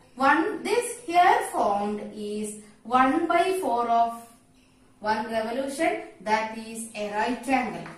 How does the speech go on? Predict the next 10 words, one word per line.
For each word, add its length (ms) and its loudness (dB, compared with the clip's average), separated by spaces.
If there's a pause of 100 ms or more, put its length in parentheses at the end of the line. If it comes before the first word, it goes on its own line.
That 240 -8
is 320 -8 (440)
a 40 -14
right 540 -4
angle. 380 -10 (2250)
Here 400 -4
formed 440 -4 (320)
a 140 -10
right 340 -8
angle. 340 -10